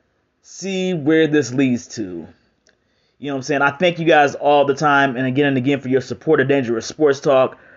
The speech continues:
for keeping the, cons-, keeping the listens consistent,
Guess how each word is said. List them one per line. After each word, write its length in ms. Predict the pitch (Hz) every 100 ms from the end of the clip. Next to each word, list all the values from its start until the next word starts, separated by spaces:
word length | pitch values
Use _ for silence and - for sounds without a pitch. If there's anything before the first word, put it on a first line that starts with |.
| - _
for 140 | 127
keeping 360 | - 185 175 147
the, 200 | 139 131
cons-, 260 | - 135 -
keeping 280 | - 196 170
the 80 | 147
listens 680 | 127 151 151 139 135 117 - -
consistent, 760 | 127 - 160 139 147 143